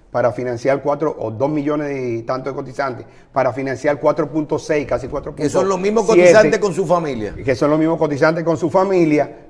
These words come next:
Speaker 1: con un salario promedio bajo, vas a tener un déficit en términos del recaudo, que es lo mismo que nos está pasando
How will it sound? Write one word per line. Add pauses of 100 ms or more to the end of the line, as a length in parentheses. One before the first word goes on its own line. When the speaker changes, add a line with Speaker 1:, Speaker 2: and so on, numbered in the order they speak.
Speaker 1:
con
un
salario
promedio
bajo, (300)
vas
a
tener
un
déficit
en
términos
del
recaudo, (240)
que
es
lo
mismo
que
nos
está
pasando